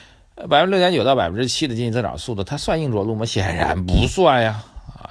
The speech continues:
当然呢，对于数据本身的问题，那是另外一个问题。所以从数据本身上来讲，必胜啊，必胜，这是我要讲的这个第一个问题啊。这就是区间当中的作为，当区间变成宏观经济增长指标的时候，六点五到七的时候，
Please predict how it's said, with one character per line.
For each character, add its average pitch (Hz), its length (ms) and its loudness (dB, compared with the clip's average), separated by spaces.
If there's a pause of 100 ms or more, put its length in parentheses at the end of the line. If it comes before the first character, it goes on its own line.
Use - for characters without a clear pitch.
当 - 160 -6
然 233 160 -4
呢， 226 80 -2
对 202 140 -2
于 220 40 -2
数 269 220 -2
据 330 140 6
本 69 240 -2
身 165 120 2
的 220 120 2
问 120 120 0
题， 90 120 -2
那 92 100 -2
是 95 60 -2
另 107 100 -2
外 104 160 -2
一 69 60 -10
个 62 80 -14
问 58 100 -14
题。 - 180 -18
所 127 200 -4
以 98 180 -2 (840)
从 202 120 2
数 339 200 -2
据 359 100 6
本 76 180 2
身 185 120 2
上 165 80 2
来 95 100 4
讲， 90 180 -6 (140)
必 262 140 -6
胜 - 200 -2 (180)
啊， 160 280 -10
必 131 100 -4
胜， 135 160 -4 (120)
这 120 120 -4
是 101 80 -2
我 82 140 -6
要 82 80 -4
讲 - 220 -10
的 73 180 -10
这 80 220 -10
个 64 200 -12 (140)
第 101 160 -10
一 98 60 -4
个 95 60 -2
问 87 120 -6
题 - 140 -12
啊。 62 180 -12
这 107 100 -4
就 117 120 0
是 117 60 -2
区 214 200 -4
间 254 160 2
当 202 220 2
中 202 260 0
的 127 340 4 (440)
作 120 220 0
为， 110 140 -2 (120)
当 165 120 6
区 208 220 -6
间 226 220 0
变 165 180 0
成 110 140 -2
宏 101 160 -4
观 113 120 0
经 110 120 -4
济 101 80 -6
增 110 160 -2
长 107 160 -2
指 - 140 -12
标 82 340 -6
的 71 100 -8
时 - 160 -12
候， 69 160 -12
六 92 160 -6
点 98 200 0
五 71 120 -10
到 76 140 -8
七 90 200 -10
的 80 80 -8
时 76 140 -10
候， 69 140 -16